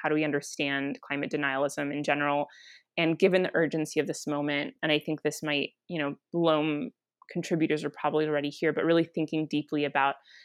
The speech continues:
how do I grow the community that I have credibility with and move us in a direction of collective action taking, which helps build our sense that it is possible to make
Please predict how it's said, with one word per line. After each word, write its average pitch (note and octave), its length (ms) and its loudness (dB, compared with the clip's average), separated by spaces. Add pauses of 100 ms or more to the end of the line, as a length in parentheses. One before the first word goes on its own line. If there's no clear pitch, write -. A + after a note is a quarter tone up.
(120)
how E3 120 4
do E3 140 2
I D3 80 8
grow C#3+ 640 4
the D3+ 80 -2
community C#3+ 640 -2
that C#3 100 2
I C#3 80 2
have C#3 240 -6
credibility C#3+ 640 0
with C#3 260 -2 (140)
and D3+ 160 0
move D3+ 180 2
us - 160 -2
in D3+ 80 -4
a D3 80 -2
direction C#3+ 400 -2
of C#3+ 100 -10
collective - 460 -4
action F3+ 380 -4
taking, A3 500 -2 (340)
which E3 180 2
helps - 360 0 (100)
build D3 220 4
our D3+ 180 2
sense C#3+ 480 -6
that C#3+ 300 2
it C#3+ 100 -2
is C#3 220 0
possible C#3+ 720 -2 (100)
to E3 60 -2
make C#3+ 260 -4